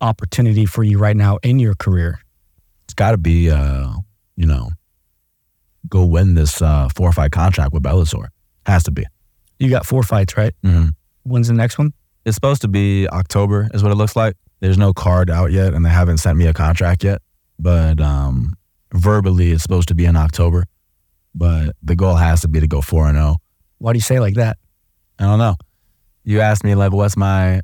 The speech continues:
Speaker 2: what's my goal for, the next goal for martial arts, and it, it has to be to, to win all four fights on that Bellator contract.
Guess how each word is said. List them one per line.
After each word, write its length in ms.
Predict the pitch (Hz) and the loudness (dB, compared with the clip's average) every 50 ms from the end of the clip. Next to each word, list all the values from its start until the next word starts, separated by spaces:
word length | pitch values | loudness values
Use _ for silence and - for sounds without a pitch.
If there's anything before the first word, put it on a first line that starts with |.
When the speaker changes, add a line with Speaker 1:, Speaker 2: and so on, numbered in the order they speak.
| _ _ | _ _
Speaker 2:
what's 220 | - 92 104 92 | -6 -4 -2 -2
my 180 | 92 95 92 90 | 0 0 0 0
goal 280 | 87 101 98 104 107 110 | 0 0 0 0 0 -2
for, 260 | - 98 92 87 80 82 | -2 -2 -2 -2 -2 0
the 80 | 92 | 0
next 280 | 95 95 92 92 90 92 | 0 2 2 0 0 0
goal 320 | 90 98 98 101 101 95 | 0 0 0 2 0 0
for 240 | 87 - 92 90 87 | -2 -2 -2 -2 0
martial 340 | 90 90 90 92 - - 92 | 0 2 2 0 0 0 0
arts, 240 | 98 101 95 90 - | 0 0 0 0 0
and 80 | 90 | 0
it, 80 | 90 85 - | -2 -2 0
it 80 | 85 87 | 0 0
has 320 | 92 95 98 98 98 92 | 2 2 0 0 0 -2
to 80 | - 92 | -2 -2
be 160 | 85 95 92 | 0 0 0
to, 100 | 87 85 80 | 0 0 -2
to 180 | - - 90 | 0 0 2
win 240 | 87 92 101 95 90 | 2 2 2 2 2
all 160 | 90 87 87 | 2 2 2
four 240 | 85 - 95 92 90 | 0 0 2 2 2
fights 340 | 82 - 92 92 92 87 - | 2 2 2 0 0 0 0
on 80 | 90 | 0
that 160 | 87 87 85 80 | 0 0 0 0
Bellator 400 | 92 98 104 98 - 85 80 78 | 0 2 0 0 0 0 -2 -2
contract. 480 | - 80 80 80 - 85 80 80 - | 0 0 -2 0 0 -2 -4 -4 -6